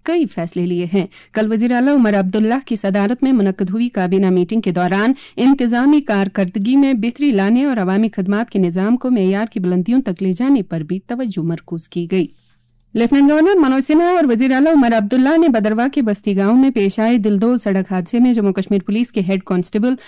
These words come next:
जुल्फकार अली और उनकी अहलिया के जाँ बहक होने पर दुख और सदमे का इजहार किया है। उन्होंने सोगवार कुंबे के साथ ताजियत का इजहार करते हुए जख्मी बच्चों की जल्द सेहतयाबी के लिए दुआ की।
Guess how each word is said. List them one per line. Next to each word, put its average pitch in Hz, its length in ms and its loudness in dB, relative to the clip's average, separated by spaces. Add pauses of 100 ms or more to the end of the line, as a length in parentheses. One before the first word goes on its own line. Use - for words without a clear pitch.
(220)
जुल्फकार 233 420 0
अली 262 280 2
और 294 160 2
उनकी 247 260 2
अहलिया 226 220 2
के 262 160 0
जाँ 190 220 2
बहक 214 220 -2
होने 190 200 2
पर 196 160 -4
दुख 196 280 -4
और 196 100 0
सदमे 247 340 -2
का 180 140 -8
इजहार 185 360 -8
किया 180 160 -4
है। 170 220 -4 (240)
उन्होंने 214 280 2
सोगवार 208 480 -2
कुंबे 240 320 2
के 226 140 -4
साथ 190 220 -4
ताजियत 190 400 -4
का 202 100 -4
इजहार 180 260 -4
करते 185 300 -6
हुए 226 300 -2 (300)
जख्मी 233 400 0
बच्चों 214 400 0
की 285 180 0
जल्द 208 460 -2
सेहतयाबी 180 600 -6
के 175 160 -6
लिए 170 180 -6
दुआ 170 220 -6
की। - 280 -8